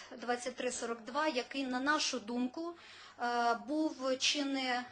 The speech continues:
е, ну, по суті, другим кроком, е, для того, щоб ми могли успішно,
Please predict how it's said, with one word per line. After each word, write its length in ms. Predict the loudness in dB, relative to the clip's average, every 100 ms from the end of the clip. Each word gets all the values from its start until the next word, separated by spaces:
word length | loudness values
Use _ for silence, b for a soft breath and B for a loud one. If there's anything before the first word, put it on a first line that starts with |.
| -8
е, 120 | -4 -2
ну, 100 | -2
по 100 | -2
суті, 300 | -4 -2 -4
другим 520 | -2 0 0 -2 -6
кроком, 760 | -4 0 2 2 0 -2 -2 -10 B B B B B
е, 300 | -2 2 2
для 180 | 2 0
того, 280 | 0 -2 0
щоб 240 | 0 0
ми 100 | -2
могли 400 | -4 -4 -2 -2 -2
успішно, 840 | -4 -10 -6 -2 -2 0 0 -2